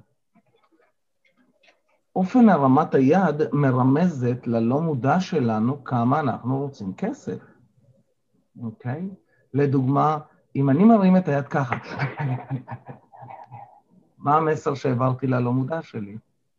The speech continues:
לילד הקטן, רוצה כסף או לא רוצה כסף? ואם לעומת זאת,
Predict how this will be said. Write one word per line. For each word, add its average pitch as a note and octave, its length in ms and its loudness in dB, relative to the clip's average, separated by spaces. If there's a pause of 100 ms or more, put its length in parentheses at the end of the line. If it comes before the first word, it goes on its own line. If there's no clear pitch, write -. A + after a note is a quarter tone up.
(880)
לילד A#2 360 -2
הקטן, B2+ 480 -4 (320)
רוצה A2+ 320 -8
כסף D3 420 -6
או F3+ 40 -4
לא G3 100 -2
רוצה G3 280 -6
כסף? - 340 -16 (1800)
ואם D3+ 160 2
לעומת D#3 480 2
זאת, D#3+ 300 0